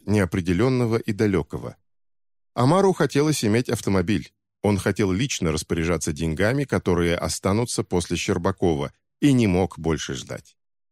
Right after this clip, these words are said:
Поэтому он решил привести в исполнение свой собственный план. Обстоятельства, на первый взгляд, ему благоприятствовали. Он знал, что я бываю у Павла Александровича, и хотя он никогда меня не видел,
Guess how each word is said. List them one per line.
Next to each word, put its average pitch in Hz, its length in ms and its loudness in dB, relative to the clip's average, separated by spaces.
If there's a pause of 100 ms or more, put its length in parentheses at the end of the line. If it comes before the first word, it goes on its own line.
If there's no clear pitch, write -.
(380)
Поэтому 107 460 4
он 92 120 4
решил 90 300 0
привести 92 440 0
в 92 80 2
исполнение 156 840 2
свой 147 260 -2
собственный - 580 -6
план. - 320 -14 (760)
Обстоятельства, 110 960 0
на 113 160 2
первый 95 300 2
взгляд, 90 320 0
ему 139 260 2
благоприятствовали. 135 1040 -2 (640)
Он 175 180 4
знал, 107 320 2
что - 180 -2
я 110 140 4
бываю 110 360 4
у 104 80 4
Павла 87 340 2
Александровича, 76 920 -2 (260)
и 104 100 -2
хотя 104 320 2
он 95 160 2
никогда 95 400 2
меня 85 260 0
не 107 140 2
видел, 156 400 0